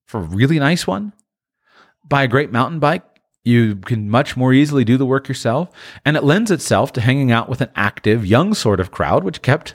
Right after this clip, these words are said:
the accidental millionaire young and kept him in great shape. So choose carefully the hobbies, the lifestyle that you choose. Make good enough investments, but put those structural things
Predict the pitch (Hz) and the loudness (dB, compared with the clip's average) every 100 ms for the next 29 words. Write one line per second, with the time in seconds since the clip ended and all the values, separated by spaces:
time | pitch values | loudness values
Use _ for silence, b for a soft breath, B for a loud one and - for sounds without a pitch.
0 | _ 104 113 135 131 123 143 127 147 156 | _ -2 -2 0 -2 0 2 2 2 0
1 | 156 147 214 98 101 - 135 151 151 165 | -2 -2 -6 -6 -4 -2 -2 0 2 0
2 | 180 202 - - _ _ _ _ _ _ | 0 -2 -4 -8 _ _ _ _ _ _
3 | _ _ _ _ _ _ _ _ _ _ | _ _ _ _ _ _ _ _ _ _
4 | _ _ _ - 165 - B B - 226 | _ _ _ -2 -2 -2 B B -2 -2
5 | 208 240 254 - 80 - - _ 143 135 | 0 0 0 -2 -6 -8 -16 _ -2 0
6 | 139 143 101 69 - - 113 123 123 123 | 0 -2 -2 -6 -10 -4 0 2 2 0
7 | 104 92 85 90 87 80 65 _ _ _ | -4 -4 -4 -8 -8 -10 -12 _ _ _
8 | - 78 - - _ _ _ _ _ _ | -10 -10 -10 -20 _ _ _ _ _ _
9 | b b b b _ 180 240 170 202 196 | b b b b _ 0 0 0 2 2
10 | 185 170 131 104 - 135 143 185 - 226 | 2 0 0 0 -2 -6 -4 -4 -2 -4
11 | - 226 214 - 196 185 - 135 117 - | 0 -2 -2 -2 -4 -4 -2 -2 0 0
12 | 113 104 | 0 -2